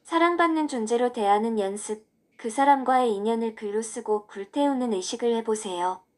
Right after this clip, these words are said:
나는 이번 생에서 이 인연을 사랑과 평화로 마무리합니다. 그 말로 당신의 영혼에게 허락을 주는 거예요.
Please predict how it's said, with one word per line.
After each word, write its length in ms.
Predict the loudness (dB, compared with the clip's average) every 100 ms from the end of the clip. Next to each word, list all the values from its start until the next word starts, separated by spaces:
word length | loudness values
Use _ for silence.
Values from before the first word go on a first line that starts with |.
| _ _ _ 0
나는 360 | 2 2 2
이번 300 | 0 2 0
생에서 560 | 0 -4 -2 -2 0 0
이 120 | -2
인연을 400 | -4 -2 0 -2
사랑과 600 | -4 -2 0 0 2 0
평화로 400 | 0 -4 -2 -2
마무리합니다. 920 | -2 -4 -4 -4 -2 -2 -4 -6 -6 -10 _ _ _ _ _
그 140 | -2
말로 520 | 2 4 4 2 0
당신의 600 | -2 -8 -10 -8 -2 0
영혼에게 560 | 2 2 0 -2 -2 -2
허락을 400 | 0 0 0 -2
주는 340 | -6 -4 -4
거예요. 640 | -2 -2 -2 0 2 2